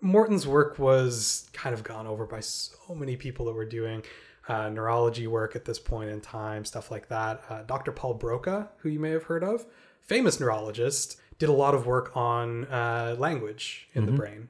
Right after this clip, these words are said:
Speaker 2: Broca's area.
Speaker 1: Broca's area, exactly, um, which is responsible for the way we learn language. It's, it's incredibly famous. Yeah, he was also, uh, like, did way more work on,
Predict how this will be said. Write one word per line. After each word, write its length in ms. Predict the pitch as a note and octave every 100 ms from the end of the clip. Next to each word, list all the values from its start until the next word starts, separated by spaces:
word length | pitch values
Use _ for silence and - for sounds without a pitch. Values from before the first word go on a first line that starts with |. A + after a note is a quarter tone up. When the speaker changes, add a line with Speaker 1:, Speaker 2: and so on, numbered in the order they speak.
| -
Speaker 2:
Broca's 340 | B2 A2 F#2
area. 280 | F2+ F2+ F#2+ -
Speaker 1:
Broca's 420 | C3 B2 A2+ A2
area, 260 | A2 A2 A2+
exactly, 520 | A#2 A2+ A2+ - C#3+ - - - -
um, 260 | A#2+ A2+ A2+
which 160 | A2+ B2
is 440 | G#2+ G#2+ - -
responsible 600 | D3 B2 B2+ A#2 B2+ A#2
for 300 | A#2+ - G#2+ G#2+
the 60 |
way 180 | G#2 A2+
we 140 | A#2
learn 260 | A#2 B2+ A#2+
language. 400 | D#3+ D3+ A2 A2
It's, 240 | B2+ - -
it's 440 | A#2 - - - _ _ _
incredibly 480 | C3 - G3 G3+ B2+
famous. 280 | - A2+ A2+ - - - -
Yeah, 180 | E3 G3
he 180 | - G3+
was 180 | B3 F3
also, 760 | - D3+ F3 G3 G#3 A3 A#3 - _ _ _
uh, 40 | - - - -
like, 340 | D3 C3 - - _
did 280 | D3+ A#2 A#2
way 180 | C#3+ C#3+
more 560 | C3 B2+ A#2 A#2 - -
work 360 | B2 B2 A#2 -
on, 460 | A#2+ A#2 A2+ A2+